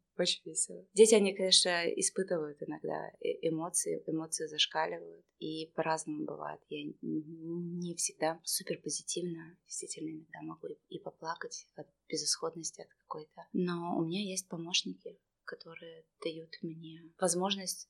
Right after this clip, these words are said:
куда-то выйти, набраться сил и с новыми силами с детьми общаться.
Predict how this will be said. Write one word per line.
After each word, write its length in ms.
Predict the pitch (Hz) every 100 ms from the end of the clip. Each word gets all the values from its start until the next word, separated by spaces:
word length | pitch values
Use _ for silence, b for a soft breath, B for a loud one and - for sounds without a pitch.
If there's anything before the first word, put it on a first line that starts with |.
| -
куда-то 320 | 180 175 170
выйти, 460 | 160 202 208 214 214
набраться 440 | 196 165 165 165 -
сил 440 | 156 - 196 214 -
и 60 | 196
с 100 | -
новыми 280 | 175 170 160
силами 640 | - 190 185 175 170 196 -
с 120 | -
детьми 520 | - - 175 180 185 -
общаться. 520 | - - 160 - -